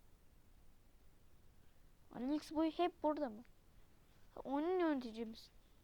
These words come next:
Yine bomboş konuşuyorlar. Bomboş, bomboş. Ya, bu hayat neden bomboş? Çünkü boş. Yaşam için teknoloji.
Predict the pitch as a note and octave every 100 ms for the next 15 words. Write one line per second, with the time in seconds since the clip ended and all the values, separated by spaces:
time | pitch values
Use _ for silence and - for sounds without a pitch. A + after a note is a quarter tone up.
0 | - - - - - - - - - -
1 | - - - A#3+ A#3 A3+ A3 G#3+ A3 -
2 | A#3 G#3+ - A3+ G#3+ G#3 G#3 A#3+ B3+ A#3+
3 | A#3 A3+ - C#4+ C#4+ C4 A#3+ A3 - -
4 | - - - - C4 C4 B3 D4 C#4+ C#4+
5 | C#4+ C#4 C#4 E4+ C#4 C#4+ B3 A3+ G#3+ G3+
6 | - - - - - - - - - -
7 | - - - - - - - - B3+ C4
8 | B3+ A#3+ A#3+ A3+ - A#3 A#3 C4 B3+ -
9 | C4 B3 - A3+ A3 A3 A3